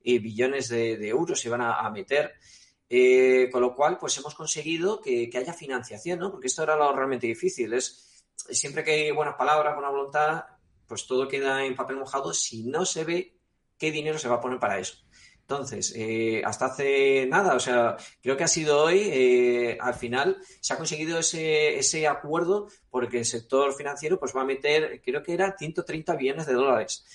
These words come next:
unos ciento doce billones de euros, eh, para la transición a una economía más verde. El caso es que, bueno, pues eso lo tenemos ahí.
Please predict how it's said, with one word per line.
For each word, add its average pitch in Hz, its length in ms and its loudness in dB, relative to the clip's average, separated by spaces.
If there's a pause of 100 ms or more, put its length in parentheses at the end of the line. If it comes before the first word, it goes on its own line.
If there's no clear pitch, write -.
(160)
unos 120 200 -4
ciento 139 280 2
doce 165 240 0
billones 143 260 2
de 139 100 2
euros, 151 320 2
eh, 123 160 0
para 113 200 2
la 104 80 0
transición 110 460 -6
a 147 60 -2
una 151 100 0
economía 127 360 -2
más 110 240 -10
verde. 98 300 -8 (840)
El 151 120 0
caso 196 300 2
es 202 180 2
que, 190 200 8
bueno, 135 400 0
pues - 180 -12
eso 127 180 -4
lo 135 100 0
tenemos 127 340 -2
ahí. 117 200 0